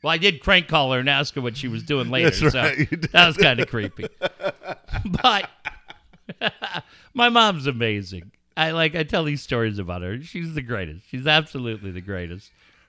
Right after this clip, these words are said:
Speaker 1: But I, <laughs> my sons were dying. I was saying to them the other day,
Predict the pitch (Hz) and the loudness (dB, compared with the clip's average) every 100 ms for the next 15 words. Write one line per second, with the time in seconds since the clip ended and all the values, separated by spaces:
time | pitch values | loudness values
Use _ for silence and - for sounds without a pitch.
0 | _ 202 - 240 - 220 - 233 214 - | _ -2 4 2 2 -4 -4 -2 -2 -4
1 | - - 254 - 262 - 190 165 190 247 | -12 -2 -2 -2 -10 -8 -8 -2 2 4
2 | 262 147 139 151 156 233 240 160 143 143 | 4 2 2 0 -2 0 0 0 0 0
3 | 143 139 185 190 127 | 0 -2 -2 0 -2